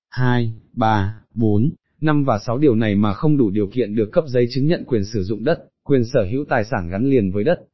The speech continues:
thì được tạm thời sử dụng đất theo hiện trạng cho đến khi nhà nước thu hồi đất, và phải kê khai đăng ký đất đai theo quy định. Nhà nước có trách nhiệm cấp giấy chứng nhận quyền sử dụng đất, quyền sở hữu tài sản gắn liền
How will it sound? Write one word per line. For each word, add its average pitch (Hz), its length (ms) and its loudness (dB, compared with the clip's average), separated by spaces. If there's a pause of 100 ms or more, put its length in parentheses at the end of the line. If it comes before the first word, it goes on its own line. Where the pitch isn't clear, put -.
(140)
thì 147 140 4
được 131 240 0
tạm 123 220 -6
thời 120 140 -4 (100)
sử 104 80 -2
dụng 107 220 -4
đất 170 180 0
theo 143 120 0
hiện 139 200 0
trạng 110 260 -6
cho 127 120 -4
đến 113 240 -2
khi 143 140 2
nhà 110 180 2
nước 139 240 0
thu 135 140 0
hồi 110 160 0
đất, 131 240 -4 (220)
và 123 280 0
phải 107 220 -2
kê 143 160 4
khai 139 300 -2
đăng 131 200 0
ký 123 200 -2
đất 160 180 0
đai 127 240 2
theo 127 160 2
quy 123 120 2
định. 120 280 -2 (480)
Nhà 135 160 2
nước 170 240 4
có 127 140 -2
trách 175 160 -2
nhiệm 165 200 2
cấp 165 160 0
giấy 123 260 2
chứng 135 160 0
nhận 156 200 0
quyền 104 180 0
sử 98 180 -4
dụng 101 220 -6
đất, 165 160 0 (240)
quyền 131 180 2
sở 113 280 -2
hữu 147 180 -4
tài 120 140 -2
sản 104 240 -6
gắn 95 140 -4
liền 123 360 0